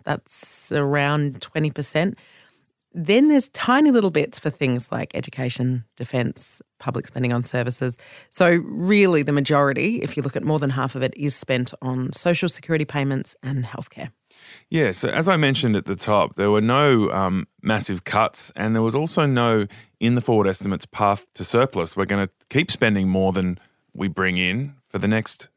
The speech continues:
Speaker 2: four years. Did it surprise you that there wasn't any more focus on when we'll start to pay back the debt?
Speaker 1: A little bit. Look, I think given the times we're in, every government's a little bit off the hook. Now, the coalition are in a bit of a sticky situation here because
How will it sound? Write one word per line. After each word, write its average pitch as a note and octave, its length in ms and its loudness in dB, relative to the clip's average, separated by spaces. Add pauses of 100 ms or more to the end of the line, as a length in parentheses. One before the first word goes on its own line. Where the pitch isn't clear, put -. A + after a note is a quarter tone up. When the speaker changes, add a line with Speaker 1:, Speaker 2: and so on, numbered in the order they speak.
(220)
Speaker 2:
four A2 240 2
years. G#2+ 440 0
Did E3 160 0
it E3 100 -4 (100)
surprise E3+ 520 0
you F#3+ 80 2
that D#3 140 0
there A#2+ 120 0
wasn't A2+ 340 0 (540)
any A2 200 2
more G#2 180 2
focus G2 480 0
on F#2 200 0 (320)
when G#2 280 0
we'll G#2 80 2
start - 360 0
to G2 80 -8
pay G2+ 220 0
back G2+ 400 0
the G2 100 -4
debt? G#2 280 0 (720)
Speaker 1:
A C4+ 60 6
little C#4+ 360 4
bit. E3+ 220 2
Look, G3 240 -2 (140)
I F#3+ 100 -6
think - 340 -4
given A#3+ 220 0
the A3+ 80 2
times D#3 540 -2
we're C#3+ 160 2
in, C#3+ 340 0
every D3 260 0
government's C3+ 540 -2
a - 60 -4
little C#3+ 180 -2
bit B2 140 0
off C3 180 -6
the - 80 -4
hook. - 400 -6
Now, D3 300 0
the - 160 -6
coalition A#3 500 2
are D#3 60 2
in D3 100 0
a - 20 -2
bit C3+ 120 -2
of - 80 -6
a - 20 -4
sticky - 280 -4
situation A#2 560 -4
here C#3 180 -6
because C3 280 -6